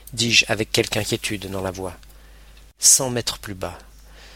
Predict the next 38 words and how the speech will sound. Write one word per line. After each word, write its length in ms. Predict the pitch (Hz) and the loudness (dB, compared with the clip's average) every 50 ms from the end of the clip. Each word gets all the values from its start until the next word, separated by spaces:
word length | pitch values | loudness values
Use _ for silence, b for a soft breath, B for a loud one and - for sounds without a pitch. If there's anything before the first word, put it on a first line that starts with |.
| B B B B | B B B B
Cela 320 | - - - 117 110 113 | 0 2 2 2 2 4
signifie 580 | 117 - - 139 127 123 - - - 156 156 160 - | 4 4 4 4 2 0 2 2 2 0 -2 -6 -6
que 100 | - 120 | -6 -4
nous 220 | 113 113 107 110 | -4 -2 -2 -4
aurons 160 | 110 110 117 | -4 -4 -6
plus 180 | 107 - - 135 | -8 -6 -8 -4
de 140 | 120 117 104 | -2 4 6
cinq 240 | - - - 147 143 | 6 6 6 6 4
cents 300 | - - - 135 123 113 | 6 6 6 4 2 -2
mètres 280 | 107 98 - - - | -2 -4 -4 -4 -4
d'ascension 600 | 101 120 117 - - 123 113 - - - 107 95 - | -2 2 4 4 4 4 4 4 4 4 0 -2 -4
très 160 | - - 131 | -2 -2 -2
difficile 520 | 120 120 - - - - - 135 131 120 107 | -2 -2 -2 0 2 2 0 0 0 -2 -2
à 60 | 101 | 0
effectuer 640 | 101 - - 107 - - - - 104 113 123 120 - | 0 0 -2 -2 -4 -8 -8 -6 -4 -4 -4 -6 -8
pour 180 | - - 110 104 | -8 -6 -4 -2
arriver 280 | 95 95 101 101 101 104 | -2 -2 -4 -6 -6 -4
au 80 | 98 | 0
sommet. 420 | 92 - - 101 90 90 85 80 - - - - - - - - B B B B B B B B B B - | 0 2 0 0 -4 -10 -12 -14 -16 -20 -20 -20 -20 -20 -20 -20 B B B B B B B B B B -6
Le 100 | 110 110 | -4 2
sol 300 | - - - 156 156 143 | 4 6 6 6 4 2
est 160 | 123 107 - - | 0 2 4 4
ici 200 | - - - - | 6 6 4 2
fait 220 | - - 143 131 | 2 2 2 0
de 100 | 117 113 | 0 -2
roches 340 | 101 - 113 110 - - - | -2 -2 0 0 0 0 0
volcaniques 580 | 113 107 - - 117 104 101 98 92 - - | -2 -4 -2 -2 -2 -2 -2 -4 -6 -6 -8
et 40 | 101 | -6
de 80 | 92 104 | -4 -4
basalte 600 | 98 98 107 101 - 104 95 92 92 - - - - - - | 0 0 0 2 2 0 -2 -4 -4 -8 -10 -12 -12 -12 -8
qui 100 | - 113 | 0 2
se 140 | - - 110 | 2 2 2
dérobent 400 | 101 113 107 - 104 95 92 - | 0 -2 0 0 -2 -4 -2 -2
sous 180 | - - 104 | -4 -2 2
chacun 320 | - - - 101 - 107 101 | 2 2 2 2 -2 -4 -4
de 80 | 98 | -6
vos 180 | 95 92 98 - - - | -6 -6 -8 -10 -6 -6
pas. 200 | 95 90 - | -4 -4 -4